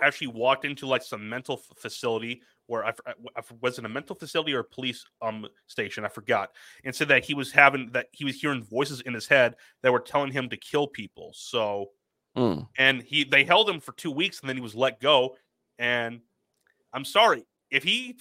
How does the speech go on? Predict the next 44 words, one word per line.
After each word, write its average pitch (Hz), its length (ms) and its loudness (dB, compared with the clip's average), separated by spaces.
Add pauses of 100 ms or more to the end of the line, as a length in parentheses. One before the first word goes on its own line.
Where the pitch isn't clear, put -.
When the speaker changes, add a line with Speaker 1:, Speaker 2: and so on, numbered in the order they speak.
(120)
Speaker 1:
if 156 140 -10
a 160 40 -10
dude 190 360 -12
comes 190 260 -2
up 156 180 2
walking 139 360 -4
to 175 100 -10
you 160 60 -4
and 147 100 -6
saying 143 300 0 (180)
he's 156 300 -8
hearing 151 320 -4
thoughts 135 340 2
of, 123 220 -12
of, 120 240 -8
of 127 100 -4
wanting 127 280 -4
to 107 40 -12
kill 139 240 -8
people, 165 400 -4 (140)
hearing 143 280 -4
voices, 147 500 -6 (260)
uh, 127 260 4 (100)
maybe 175 220 4
you 415 80 -8
should - 160 -2
hold 254 260 0
him 233 120 -4
longer 202 340 -2
than 160 160 -8
two - 240 -14
weeks. 131 580 -10 (360)
Maybe 202 180 -2
you - 40 -8
should 156 180 -6
hold 165 260 0
him 139 160 0
indefinitely 120 1040 -4 (240)
until 131 320 0
something 143 480 -4
gets 123 240 -8
worked 117 320 -6
out. - 380 -10 (420)
Speaker 2:
Yeah, 117 340 8